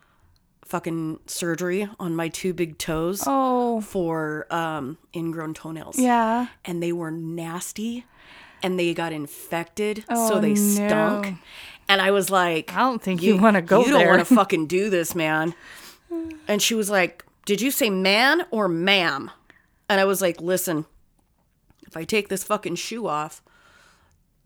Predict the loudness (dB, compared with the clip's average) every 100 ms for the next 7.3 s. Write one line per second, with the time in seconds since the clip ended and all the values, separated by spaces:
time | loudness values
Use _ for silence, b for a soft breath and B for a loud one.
0 | -10 -2 0 0 0 -4 -4 -2 0 -2
1 | -2 -4 -4 -4 -2 -2 -2 -2 -2 -2
2 | -2 -2 -4 _ _ _ _ _ _ _
3 | _ _ -6 -2 0 -2 -6 -6 -4 -2
4 | -2 -2 0 -2 -4 -12 -10 -6 -4 -4
5 | -4 -4 -2 0 0 -2 -6 0 2 2
6 | 0 -6 -4 2 2 0 -4 -6 -12 -6
7 | -4 -4